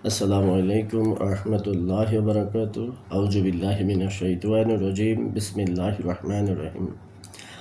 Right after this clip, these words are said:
আজকে আমরা ইনশাআল্লাহ পবিত্র কোরআনের একটি গুরুত্বপূর্ণ বিষয় নিয়ে, আহ, তাফসীর অধ্যয়ন করব।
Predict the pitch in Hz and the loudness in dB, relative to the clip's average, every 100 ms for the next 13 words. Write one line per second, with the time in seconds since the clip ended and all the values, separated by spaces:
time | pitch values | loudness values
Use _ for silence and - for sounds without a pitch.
0 | - - - 131 117 - 123 123 117 113 | -20 -16 -4 -2 -2 0 2 2 2 0
1 | - 113 110 113 117 113 113 110 - 113 | 0 0 2 2 2 2 0 -4 -6 0
2 | 107 110 110 104 110 107 104 107 104 104 | 2 2 0 0 2 2 2 2 2 2
3 | 110 - - - 101 101 98 110 110 113 | -2 -10 -16 -8 -6 -4 0 0 0 0
4 | 107 110 104 101 101 104 101 101 101 98 | 2 2 2 0 2 2 4 4 4 2
5 | 98 - - 87 92 92 90 113 107 - | -2 -10 -8 -2 0 0 -2 -2 -2 2
6 | 110 101 95 107 110 110 110 107 113 117 | 2 2 4 2 2 2 0 2 2 0